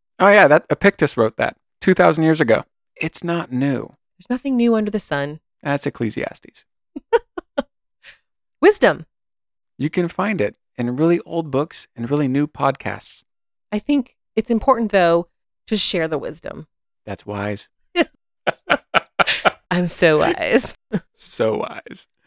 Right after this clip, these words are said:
Speaker 2: In this book, The Obstacle is the Way, I love this quote. It's from Theodore Roosevelt. I don't know that he was a stoicist, but it was one that I hadn't heard before. It's not one I think commonly used,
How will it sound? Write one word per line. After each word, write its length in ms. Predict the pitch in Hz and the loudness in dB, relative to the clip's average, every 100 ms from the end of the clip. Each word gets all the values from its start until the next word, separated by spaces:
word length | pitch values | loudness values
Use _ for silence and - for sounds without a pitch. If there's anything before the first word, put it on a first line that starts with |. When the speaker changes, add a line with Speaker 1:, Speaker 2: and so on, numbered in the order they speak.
| - _ _ _ - | -20 _ _ _ 0
Speaker 2:
In 80 | 226 | 2
this 160 | 196 | 2
book, 220 | - 202 | 2 0
The 100 | 170 | 4
Obstacle 400 | 165 156 - 170 | 2 2 0 -6
is 80 | 151 | -4
the 80 | 160 | 0
Way, 420 | 165 156 147 151 _ | 2 2 0 -6 _
I 100 | 175 | 2
love 180 | 190 185 | 2 2
this 160 | 160 | -2
quote. 220 | - 175 - | 0 -2 -2
It's 140 | - | -6
from 120 | 180 | -6
Theodore 260 | 202 185 160 | 0 0 2
Roosevelt. 400 | 165 156 143 - | 0 0 -4 0
I 120 | 185 | 4
don't 160 | 208 175 | 4 4
know 100 | 165 | 0
that 80 | 160 | -2
he 100 | 180 | -6
was 120 | 151 | -8
a 20 | |
stoicist, 600 | - 185 156 - 143 - _ _ _ _ _ | -2 -2 -2 -4 -12 -14 _ _ _ _ _
but 340 | 185 180 - _ _ 214 | 0 0 -2 _ _ 2
it 60 | |
was 140 | 240 240 | 4 6
one 140 | 262 | 6
that 80 | 247 | 6
I 60 | |
hadn't 320 | 196 185 180 147 | 4 0 -2 -2
heard 240 | 175 156 | -4 -4
before. 240 | 180 131 | -8 -8
It's 120 | 156 220 | -4 0
not 140 | 175 | 2
one 220 | 190 180 | 2 0
I 100 | - | -4
think 160 | - 170 | -8 -8
commonly 400 | - 156 156 156 | -4 -2 -2 -4
used, 400 | 151 160 220 | -4 -4 -6